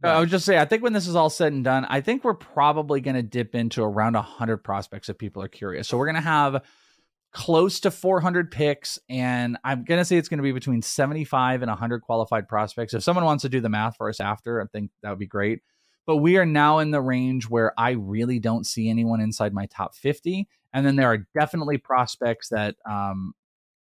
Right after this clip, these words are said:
Speaker 2: uh, you got Logan O'Hoppe after Tyler Anderson went. There's definitely other prospects outside my top fifty that have gone. So I think we're in the, like, sixty-five range. So that's why I think we're gonna get near the seventies when we're all done. So I'm gonna take, uh, Danny Jansen here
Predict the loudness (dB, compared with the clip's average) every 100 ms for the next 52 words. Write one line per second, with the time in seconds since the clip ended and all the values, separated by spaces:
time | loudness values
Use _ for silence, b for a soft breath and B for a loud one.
0 | -12 -8 -4 -4 -2 -4 -4 -2 0 0
1 | -2 -2 -2 -4 -8 -4 -2 0 0 2
2 | 2 2 0 B B 2 6 6 4 4
3 | 4 4 4 4 2 0 0 -2 0 -2
4 | -2 -2 -4 -4 -6 -6 -6 -4 -2 0
5 | 2 0 0 0 0 0 0 -2 -6 -6
6 | -4 0 2 2 -2 -2 -2 -4 -8 _
7 | _ 0 2 4 2 0 -4 -4 -2 0
8 | 0 0 0 -2 -2 -2 -2 -6 -10 -8
9 | -6 -4 -4 -4 -8 -10 -10 -6 -6 -6
10 | -8 -8 0 2 4 2 4 2 2 2
11 | 2 2 0 0 -2 -2 -4 -4 -4 -6